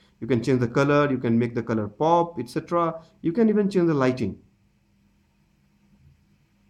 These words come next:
So all that can be done, uh, in the enhanced editing that now I think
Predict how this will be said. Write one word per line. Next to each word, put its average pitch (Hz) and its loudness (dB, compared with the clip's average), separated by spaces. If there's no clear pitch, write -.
So - -12
all 196 4
that 160 2
can 127 0
be 113 2
done, 143 -2
uh, 98 -6
in 135 0
the 147 0
enhanced 165 4
editing 110 -4
that 120 -2
now 120 0
I 120 0
think 120 -4